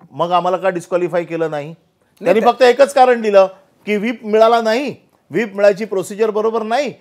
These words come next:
Speaker 2: भाषा
Speaker 1: म्हणून मी
Speaker 2: नाही.
Speaker 1: यांना, म्हणून मी यांना भाषा बरोबर नाही, म्हणून मी यांना डिस्क्वालिफाय करत नाही. मग दुसरं पिटिशन होतं ना टू वन बीचं.
Speaker 2: पण त्यांनी हे काल सांगितलं की आता पुढच्या वेळेला जर समजा असं काही झालं आणि जर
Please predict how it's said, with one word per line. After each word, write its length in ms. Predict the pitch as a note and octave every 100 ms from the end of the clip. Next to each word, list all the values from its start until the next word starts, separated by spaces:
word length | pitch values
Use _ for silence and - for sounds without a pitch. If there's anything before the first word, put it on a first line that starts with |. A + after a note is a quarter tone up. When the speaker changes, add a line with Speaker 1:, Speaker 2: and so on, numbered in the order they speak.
| _
Speaker 2:
भाषा 140 | D#3 E3
Speaker 1:
म्हणून 160 | G#3+
मी 60 | A#3
Speaker 2:
नाही. 100 | G#3+
Speaker 1:
यांना, 280 | G3+ A3 A3 -
म्हणून 240 | D#3+ G#3+
मी 100 | G#3+
यांना 220 | G#3 A3
भाषा 300 | F3+ D3 F#3+
बरोबर 320 | G#3+ A3 A3+ A3
नाही, 240 | C#4+ A3+ - _ _
म्हणून 220 | C#3+ G3+
मी 80 | G#3+
यांना 120 | G#3+
डिस्क्वालिफाय 520 | G#3 F3 G3+ G3 F#3+ F#3
करत 300 | D#3 C#3+ B2+
नाही. 160 | A#2 G#2 _ _ _
मग 120 | E3+
दुसरं 260 | F#3 F#3+ B3+
पिटिशन 400 | B3+ B3+ B3+ C#4
होतं 240 | C4+ D4
ना 60 | D4
टू 160 | A#3+
वन 180 | B3 B3
बीचं. 280 | G#3+ F3 B2+
Speaker 2:
पण 100 | G#3
त्यांनी 220 | F#3 F#3+
हे 100 | A#3
काल 200 | A#3+ A#3
सांगितलं 480 | A#3 G#3 F#3+ B3 A#3
की 120 | A3
आता 140 | G3 A3
पुढच्या 420 | - D#3+ G3+ A3+
वेळेला 500 | A#3 F#3 C#3 B2+ F#3
जर 240 | D#3+ F#3
समजा 320 | G3+ G#3+ G3
असं 180 | F#3+ A3+
काही 220 | G#3+ G#3+
झालं 520 | G3 G3+ D3+ C#3 D3+ B3+ _ _ -
आणि 180 | D3 E3+
जर 140 | G#3+